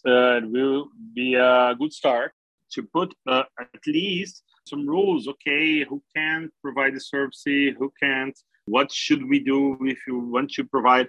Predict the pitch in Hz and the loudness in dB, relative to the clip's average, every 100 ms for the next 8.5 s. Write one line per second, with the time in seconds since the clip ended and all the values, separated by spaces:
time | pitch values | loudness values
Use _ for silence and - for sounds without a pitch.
0 | _ 139 123 107 92 90 98 98 - - | _ 0 0 -2 -6 -12 -8 -8 -8 -6
1 | 107 120 120 127 117 117 117 117 113 - | -2 -2 0 0 2 2 4 4 2 -2
2 | 139 123 - 98 92 92 - _ - 104 | -2 -2 -4 -6 -6 -8 -14 _ -2 2
3 | 107 104 - 120 131 147 135 135 135 131 | 4 2 2 2 2 2 -2 -2 0 -2
4 | 127 127 117 _ 131 - 131 120 - 123 | -2 -4 -6 _ -6 -4 -4 -4 -2 -2
5 | 127 131 - 127 113 127 107 101 95 139 | -2 -4 -4 -4 -2 -2 -2 -4 -6 -6
6 | - 151 139 147 160 156 135 127 120 143 | 2 2 4 2 2 4 4 2 4 4
7 | 151 - 117 - - 147 180 107 104 104 | 4 0 -10 -10 -6 -6 -2 -2 0 0
8 | 107 131 151 156 | 0 -2 -6 -8